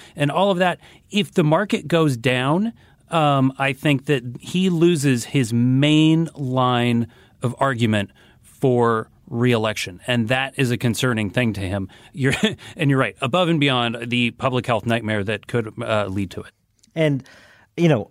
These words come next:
Speaker 2: the other thing I think that we'll just have to watch, and I don't think we'll know this yet for a little bit, this is just gonna be an incredibly big competency test for the Trump administration. This is one of those things,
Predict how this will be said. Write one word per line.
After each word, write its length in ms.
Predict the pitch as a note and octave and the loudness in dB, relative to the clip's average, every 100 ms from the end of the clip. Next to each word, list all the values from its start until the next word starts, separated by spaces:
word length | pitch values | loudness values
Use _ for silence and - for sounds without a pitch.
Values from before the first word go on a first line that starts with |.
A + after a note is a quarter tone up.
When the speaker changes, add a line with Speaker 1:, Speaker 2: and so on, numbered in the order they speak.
| _ | _
Speaker 2:
the 120 | F3 B3 | 0 2
other 140 | G#3 | 2
thing 160 | D3 B2+ | -2 -2
I 60 | |
think 240 | B2 A#2 - | -2 -4 -2
that 240 | A2+ - | -4 -4
we'll 260 | A2+ A#2+ A#2+ | -4 -2 -2
just 180 | A#2 | -2
have 100 | A2 | -2
to 80 | D3+ | -2
watch, 300 | A#2+ A#2+ - | -2 0 -2
and 200 | G#2 G#2 | -6 -6
I 100 | A#2+ | -4
don't 180 | A2 - | -2 -4
think 220 | - - | -10 -8
we'll 120 | A2 | -2
know 260 | G#2+ A2 C3 | 2 4 4
this 260 | A2+ G#2 A#2 | 2 -2 -2
yet 200 | A2 - | -2 -2
for 100 | A2+ | -2
a 60 | |
little 200 | G#2+ A2 | 0 0
bit, 320 | A2+ E3+ C3 - - - - _ _ | 2 2 0 -6 -20 -20 -20 _ _
this 160 | B3+ - | -2 0
is 100 | A#3 | -2
just 180 | C#4 - | -2 0
gonna 140 | C#4 | 0
be 140 | A#3 G#3 | 2 2
an 100 | E3 | 2
incredibly 920 | F3+ E3+ - - B3+ A#3+ F3 E3+ D#3 | 2 2 -2 -2 0 0 -2 -2 -2
big 540 | C3+ - G#3+ F#3+ D3 B2 | -2 2 2 2 0 -8
competency 880 | - A3 C4 C#4+ D3+ A#2 - B2+ G#2 | -2 0 2 0 0 -2 -4 -6 -6
test 460 | - A2+ G2 - | -4 -4 -4 -8
for 340 | - D#3+ D3+ D#3 | -6 0 2 4
the 120 | C#3+ | 2
Trump 200 | E3 A#3 | 2 0
administration. 640 | B3+ F2 - F2+ - F2 | -2 -2 -6 -8 -10 -4
This 180 | B2+ C3 | -2 0
is 140 | F#3+ | -2
one 180 | D3 D3+ | 0 0
of 120 | E3 | 2
those 260 | D#3+ E3 E3+ | 2 2 0
things, 400 | C3 G#2+ A#2+ | 0 0 -2